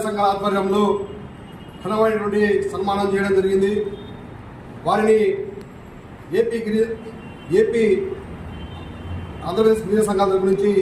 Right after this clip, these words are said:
ప్రత్యేకమైన అభినందన తెలియజేస్తా ఉన్నాం. ఈరోజు చెప్పినటువంటి నాయకుల విధానం పట్ల నేను చాలా విషయాలు తెలుసుకోవడం జరిగింది. ఆంధ్రప్రదేశ్ గిరిజన సమైక్యకి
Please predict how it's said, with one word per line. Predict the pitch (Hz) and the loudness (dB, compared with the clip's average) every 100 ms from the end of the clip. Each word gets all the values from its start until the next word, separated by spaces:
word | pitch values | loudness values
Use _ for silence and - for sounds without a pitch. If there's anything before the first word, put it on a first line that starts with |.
| 190 - - | 0 -4 -8
ప్రత్యేకమైన | 190 220 214 208 202 | -6 -2 2 4 4
అభినందన | 185 196 202 | 2 0 2
తెలియజేస్తా | 190 190 190 190 190 | 2 2 2 2 4
ఉన్నాం. | 190 208 - - - - - - - - - - | 4 4 0 -4 -12 -14 -14 -16 -16 -16 -10 0
ఈరోజు | 185 220 226 220 - - - | 4 4 6 4 2 -2 -6
చెప్పినటువంటి | 208 220 220 208 208 | -2 0 2 2 2
నాయకుల | 202 214 214 | 2 0 0
విధానం | 208 208 202 196 | 0 0 0 -2
పట్ల | 196 202 196 175 - - - - - - - - - - - | 0 2 4 2 0 -2 -4 -2 -4 -4 -4 -4 -4 -4 -2
నేను | 185 214 208 | 2 4 4
చాలా | 202 196 | 2 2
విషయాలు | 202 226 214 208 208 | 2 4 4 4 2
తెలుసుకోవడం | 208 196 208 202 | 0 2 4 4
జరిగింది. | 196 208 214 220 214 - - - - - - - - 170 | 2 4 4 4 0 -6 -10 -10 -10 -12 -12 -12 -2 0
ఆంధ్రప్రదేశ్ | 233 240 226 226 214 - - - - - | 2 2 4 6 4 2 -6 -10 -12 -12
గిరిజన | 165 214 226 214 | -4 0 0 2
సమైక్యకి | 214 214 208 220 | 2 4 4 4